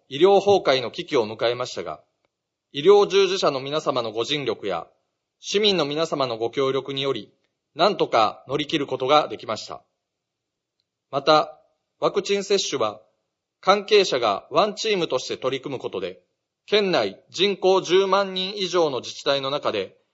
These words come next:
最も早いペースで接種が進みました。三回目の接種も、希望者が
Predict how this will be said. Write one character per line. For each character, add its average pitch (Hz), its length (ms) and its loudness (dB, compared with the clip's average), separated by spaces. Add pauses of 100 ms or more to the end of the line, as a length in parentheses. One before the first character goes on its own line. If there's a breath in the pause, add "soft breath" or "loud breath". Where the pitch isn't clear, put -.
(180)
最 160 380 0
も 160 340 0
早 170 240 0
い 156 140 -2
ペ 170 200 -2
ー - 20 0
ス 131 120 -14
で 131 120 0
接 147 200 -4
種 151 100 -6
が 170 80 0
進 - 240 -14
み 113 80 -14
ま 107 120 -8
し - 100 -16
た。 - 160 -14 (1000)
三 170 300 0
回 175 180 4
目 180 80 0
の 180 100 -2
接 190 260 -2
種 147 100 -4
も、 110 260 -4 (460)
希 - 140 -8
望 196 180 6
者 147 180 -2
が 101 280 -2